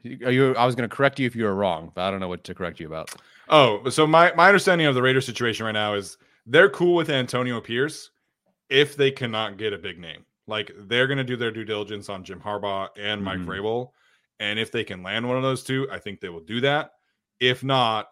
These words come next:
Speaker 2: like, they're cool with Antonio Pierce. So I don't think they're as, like, urgent as the Chargers could be in terms of the big names. Um, but I do think they're definitely interested in,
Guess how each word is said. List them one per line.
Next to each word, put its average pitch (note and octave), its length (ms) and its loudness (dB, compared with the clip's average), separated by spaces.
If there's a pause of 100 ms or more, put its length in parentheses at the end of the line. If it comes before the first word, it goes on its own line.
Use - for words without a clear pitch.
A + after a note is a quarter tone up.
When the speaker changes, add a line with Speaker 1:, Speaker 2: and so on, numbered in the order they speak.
Speaker 2:
like, G2 280 -8
they're A#2 180 -2
cool A2 220 -6
with G2+ 140 -4
Antonio F#2 360 -12
Pierce. F2 220 -12
So C3 80 2
I C#3+ 40 2
don't D#3+ 140 0
think D3 200 -4
they're B2 260 2
as, G#2+ 300 -4
like, G2 260 -8 (460)
urgent B2+ 640 -4 (160)
as A2 520 -6
the G#2+ 100 -10
Chargers A2+ 520 -4
could B2 240 -4
be C3+ 400 -6
in A#2 140 -10
terms A#2 240 -8
of A2+ 100 -10
the A2 60 -10
big A#2+ 180 -8
names. C3 480 -6 (420)
Um, F2+ 480 -12
but G#2+ 100 -4
I A2 60 0
do A2+ 180 -6
think A2 220 -10
they're G2 120 -8
definitely F#2 440 -10
interested F2+ 420 -16
in, E2+ 140 -18